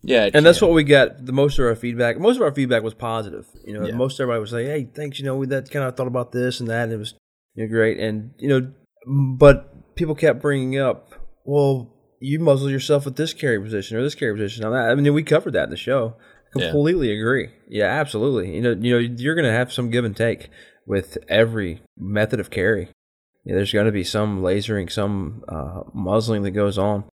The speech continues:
Speaker 2: That's just where you gotta, you know, decide what's, what's too much and what's not enough, or what's, uh, what's, uh, you know, an acceptable amount for you.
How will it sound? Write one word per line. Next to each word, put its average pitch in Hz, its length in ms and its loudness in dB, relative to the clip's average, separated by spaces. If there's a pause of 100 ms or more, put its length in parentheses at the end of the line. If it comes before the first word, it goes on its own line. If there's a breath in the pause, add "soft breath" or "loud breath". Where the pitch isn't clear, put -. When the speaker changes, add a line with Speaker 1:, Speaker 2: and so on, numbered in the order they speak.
(380)
Speaker 2:
That's 202 140 0
just 151 160 -2
where 147 100 8
you 131 200 6
gotta, 117 200 0
you 117 60 -4
know, 107 80 -2
decide 107 320 0
what's, 107 360 0
what's 113 220 -4
too 127 160 2
much 117 280 0
and 110 80 -2
what's 107 240 -2
not 110 160 2
enough, 131 320 -2
or 117 100 -4
what's, 120 300 0
uh, 104 300 0
what's, 123 260 -4
uh, 107 280 2
you 117 140 -6
know, 107 160 -2 (340 loud breath)
an 113 80 -2
acceptable 117 480 2
amount 123 300 0
for 135 240 2
you. 127 320 -2